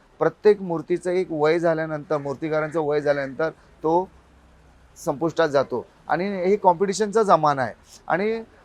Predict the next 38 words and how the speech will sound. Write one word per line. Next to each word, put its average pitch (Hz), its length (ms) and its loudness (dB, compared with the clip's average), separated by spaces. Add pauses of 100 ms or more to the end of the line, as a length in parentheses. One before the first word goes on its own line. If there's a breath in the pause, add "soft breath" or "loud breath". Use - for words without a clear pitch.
(120)
अ, 143 100 2
प्रत्येक 160 520 0
कलाकाराला 208 480 6
वाटतं 208 320 2
की 202 280 0
एक, 208 180 0
अ, 208 160 4
नामांकित 185 580 2
मूर्ती 190 300 -4
बनवावी. 147 500 0 (480 soft breath)
तर 226 220 0
असे 175 480 0
भर-, 151 460 -4
भरपूर 156 340 0
मूर्तिकार 185 480 2
आहेत. 123 120 2 (320 soft breath)
मग 202 140 -4
त्या 214 100 0
सगळ्यांना 180 420 2
वाटणं 202 280 0
साहजिक 165 460 6
आहे. 135 120 4 (220 soft breath)
आणि 160 120 -4 (100)
त्यावेळेला 208 480 6
ज्या 156 260 6
टायमाला 196 360 0
विजय 151 280 -2
खातूंना 220 440 -2
वाटलेलं, 175 520 6 (880 soft breath)
आता 160 220 0
त-, 151 100 -10 (140)
तिथे 175 280 0
तसं 180 220 0
बोलले 175 200 4
तर 175 80 8
अण्णा 160 640 6 (140)
तोंडवळकर, 147 600 2
बागवे, 147 500 2